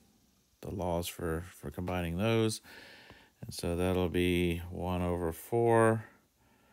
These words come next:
and then plus one over four, and then that's plus one over six. Again, the colors are corresponding to the resistors up above,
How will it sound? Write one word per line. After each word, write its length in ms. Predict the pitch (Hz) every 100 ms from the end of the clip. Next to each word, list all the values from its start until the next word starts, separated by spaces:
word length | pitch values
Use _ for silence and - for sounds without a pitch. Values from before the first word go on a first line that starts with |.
| _ - _ _ _ _ _ _ _ _ -
and 720 | 104 98 87 87 87 87 87
then 580 | 90 90 90 90 87 87 - - - _ - - - _ _ _ _ _ _ _ _ - _ - -
plus 800 | 101 92 90 92 - - - - _ _ _ _ _
one 280 | 107 92 87
over 300 | 85 85 85
four, 720 | - 123 120 113 113 113 110 - _ _ _ _ _ _ _ _ _ _ _ _ - -
and 240 | 104 104 104
then 480 | - - 101 101 101
that's 320 | 104 - - - -
plus 460 | - 67 67 69 -
one 300 | - - 90
over 320 | 85 80 78
six. 460 | - - 113 113 -
Again, 220 | 87 87
the 60 | 76
colors 400 | - 98 92 92
are 40 |
corresponding 680 | 87 104 98 - 95 90 85
to 100 | 101
the 80 | 95
resistors 600 | 87 95 95 - 90 90
up 140 | 90
above, 580 | 87 98 98 98 95 98